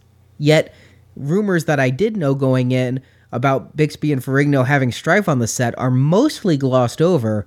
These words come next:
but Ferrigno does paint Bixby as an insecure actor jealous of his more muscular alter ego on screen,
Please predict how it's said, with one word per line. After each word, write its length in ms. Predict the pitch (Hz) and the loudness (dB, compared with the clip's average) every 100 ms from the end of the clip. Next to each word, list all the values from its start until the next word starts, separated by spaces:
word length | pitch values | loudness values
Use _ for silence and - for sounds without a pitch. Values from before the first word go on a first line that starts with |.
| - | -2
but 220 | 160 - | -2 -2
Ferrigno 640 | - 156 190 202 180 139 | -6 -2 0 2 2 0
does 300 | 147 165 233 | 0 0 0
paint 420 | - 190 233 214 131 | -2 0 0 0 -2
Bixby 400 | 208 - 165 139 | -2 -2 0 2
as 140 | 131 | 2
an 80 | 139 | 0
insecure 600 | 170 220 - 185 202 180 | 0 0 -2 -2 0 2
actor 400 | 175 185 160 127 | 2 2 2 0
jealous 600 | 110 - 139 175 180 185 | -2 -2 -2 0 -2 -2
of 100 | 165 | -2
his 140 | 156 | 0
more 220 | 143 156 | 2 2
muscular 560 | 143 135 147 - 151 147 | 2 0 0 -2 -2 2
alter 300 | 135 135 131 | 0 0 0
ego 280 | 151 160 110 | 0 2 0
on 160 | 104 | 0
screen, 480 | 98 - 92 69 - | -4 -8 -10 -10 -14